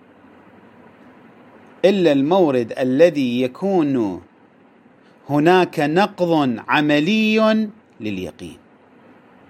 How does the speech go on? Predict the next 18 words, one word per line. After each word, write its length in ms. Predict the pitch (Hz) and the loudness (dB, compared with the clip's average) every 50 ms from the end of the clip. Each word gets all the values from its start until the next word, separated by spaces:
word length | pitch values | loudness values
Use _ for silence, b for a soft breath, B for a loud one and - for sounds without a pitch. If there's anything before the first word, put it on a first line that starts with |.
| - - - - - - - - - - - - - - - - - - - - - - - - - - - - - - - B B B B B - 120 | -20 -20 -20 -20 -20 -20 -20 -20 -20 -20 -20 -20 -20 -20 -20 -20 -20 -20 -20 -20 -20 -20 -20 -20 -20 -20 -20 -20 -20 -20 -20 B B B B B -4 0
وهذا 680 | 127 143 135 135 139 143 143 143 143 156 196 202 208 | 2 2 4 4 4 4 2 4 4 4 4 4 4
لا 240 | 196 170 160 156 151 | 4 4 2 2 2
يكون 500 | 151 151 147 147 - - 226 226 226 226 | 2 0 -2 -4 -6 -6 -4 -2 -2 -2
إلا 500 | 226 226 233 254 233 208 185 170 165 151 | -2 0 2 2 2 2 2 2 2 2
إذا 320 | 143 147 143 143 139 131 | 0 -2 0 0 0 0
كان 360 | 127 - - 143 131 131 123 | -2 -4 -6 -6 -4 -4 -4
لليقين 680 | 120 117 120 117 110 113 117 110 - 139 127 120 117 113 | -4 -4 -6 -6 -4 -4 -4 -4 -4 -6 -6 -4 -4 -4
اقتضاء 640 | 110 - - - 123 107 104 104 101 - - 101 95 | -6 -8 -10 -12 -10 -4 -2 -2 -2 -2 -4 -6 -6
عملي، 480 | 82 76 82 85 85 80 76 71 76 76 - - - - - - - - _ - - B B B B B B B B - | -6 -4 -6 -6 -8 -10 -12 -16 -20 -20 -20 -20 -20 -20 -20 -20 -20 -20 _ -20 -20 B B B B B B B B 0
وهو 640 | 120 139 147 131 127 139 147 175 202 202 185 151 135 | 2 4 4 4 2 0 2 4 4 4 4 4 2
لا 180 | 131 143 143 143 | 2 2 2 2
يكون 500 | 143 143 143 139 143 - 196 220 220 214 | 2 0 -2 -4 -6 -8 -8 -6 -4 -6
إلا، 720 | 220 220 185 233 262 247 233 226 208 196 170 131 87 73 - _ - | -6 -4 0 2 2 2 2 2 2 2 2 2 -2 -4 -10 _ -6
الاقتضاء 580 | 117 127 127 - - 139 131 127 127 120 95 | -6 -6 -6 -6 -6 -4 -2 0 -2 -2 -4
العملي 520 | - 110 95 110 156 175 151 117 107 107 117 | -6 -6 -4 -4 -4 -4 -4 -4 -4 -2 0
لا 160 | 131 143 147 | 2 2 2
يكون 420 | 147 151 147 151 - 214 214 214 | 2 0 -2 -4 -6 -6 -6 -4
إلا 720 | 220 233 240 247 254 247 226 220 208 202 180 151 123 - | -6 -4 -2 -2 0 0 0 0 2 2 2 2 0 -4